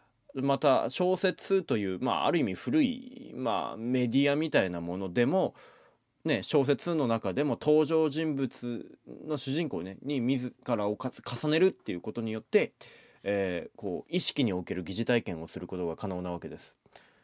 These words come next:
で、それだけじゃなくて、えー、高齢者疑似体験とか、陣痛疑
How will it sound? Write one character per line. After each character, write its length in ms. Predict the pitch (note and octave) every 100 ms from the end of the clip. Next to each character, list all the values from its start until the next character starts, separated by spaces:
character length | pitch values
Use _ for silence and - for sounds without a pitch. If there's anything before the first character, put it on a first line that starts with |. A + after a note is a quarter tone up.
| -
で、 60 | C3+
そ 100 | F3+
れ 100 | G3
だ 80 | G3
け 120 | G3+
じ 80 | E3
ゃ 40 |
な 100 | A#2+
く 80 | -
て、 340 | A#2 A2+ E2+ _ _ -
え 180 | E2+ E2+
ー、 40 | -
高 440 | - G3+ G#3 G#3+
齢 240 | A3 G#3 E3+
者 220 | - F3+
疑 160 | G#2+
似 180 | F2+ G2
体 240 | G#2 G2+ F2+
験 380 | - D#2+ F#2 F2+
と 140 | C#2+
か、 320 | - A#1+ G1+ _ _ _ _ _ -
陣 520 | F#2 F#2 A#2 F3+ G#3 -
痛 380 | - F3+ F3+ C#3+
疑 140 | G#2+